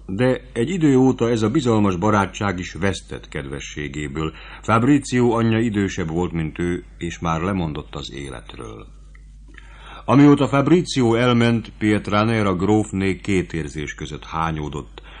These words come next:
A jövőtől alig várt valamit, de szívének szüksége volt vigasztalásra és valami újra. Milánóban szenvedélyesen megszerette a divatossá vált opera előadásokat,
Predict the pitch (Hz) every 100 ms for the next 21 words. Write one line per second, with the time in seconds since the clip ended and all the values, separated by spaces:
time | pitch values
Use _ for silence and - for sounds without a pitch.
0 | - - 87 113 147 135 131 123 120 131
1 | 113 98 101 98 85 85 101 104 110 -
2 | 87 95 90 107 101 101 95 90 107 -
3 | 104 92 87 90 80 98 95 90 95 92
4 | 92 - 92 92 87 87 85 82 76 82
5 | 78 71 62 58 - - - - - -
6 | 117 151 135 131 113 110 95 139 135 110
7 | 98 92 85 87 82 82 95 101 - 87
8 | 85 - 76 104 95 82 82 - 80 76
9 | 78 76 - - 87 - 69 67 64 76
10 | 78 76 78 82 78 92